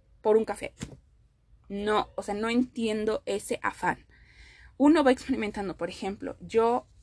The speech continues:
a mí me gusta el café, ¿sí? No soy tan fan, sí lo consumo, pero no es algo que yo diga, "Ay, qué barbaridad, no puedo vivir sin él". Bueno, ahorita en mi casa, los días que,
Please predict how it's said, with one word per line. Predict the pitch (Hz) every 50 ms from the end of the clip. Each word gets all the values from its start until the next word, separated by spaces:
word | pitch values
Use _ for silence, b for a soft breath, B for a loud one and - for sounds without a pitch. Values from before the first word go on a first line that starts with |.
| - _ _ _
a | - 254
mí | 311 427
me | 480 440
gusta | 269 - -
el | 247
café, | - - - - - 359 - _ _ -
¿sí? | - - 190 190 - - - - - -
No | 214 214 226 240 254
soy | - - 254
tan | 247 - 208 196
fan, | - 185 190 - - - - - - - - - -
sí | - - - 240 247
lo | 254 269 285
consumo, | - 190 180 - 185 196 196 -
pero | - 190 175 175
no | 185 190 190
es | 196 - -
algo | 202 208 202
que | - -
yo | - 180
diga, | 175 170 175
"Ay, | 170
qué | - - 202
barbaridad, | 185 185 160 - 190 175 151 180 185
no | 196 196 -
puedo | - 196 180 180
vivir | 160 165 175 -
sin | - 240 233
él". | 277 269 311 - B B B B B B B B B B B B B B
Bueno, | - 453 403 330 - -
ahorita | - 220 233 233 247 - 311
en | 311 320
mi | 339 359 - _ -
casa, | - 285 269 262 - 247 262 - _ _ _ _ - _ _ _ _ _ - - - -
los | 247 240 202 190 -
días | 175 196 185 190 - -
que, | - 180 202 208 196 -